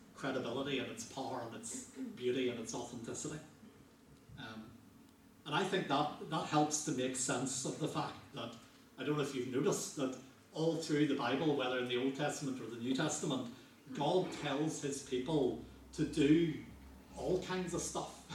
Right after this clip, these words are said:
<laughs> all kinds of things,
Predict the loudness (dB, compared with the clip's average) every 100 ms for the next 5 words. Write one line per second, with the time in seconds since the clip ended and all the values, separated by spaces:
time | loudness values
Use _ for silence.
0 | -10 -10 -14 -20 -20 -20 -20 -20 -14 0
1 | 0 2 0 0 0 0 -2 -4 -10 -10
2 | -10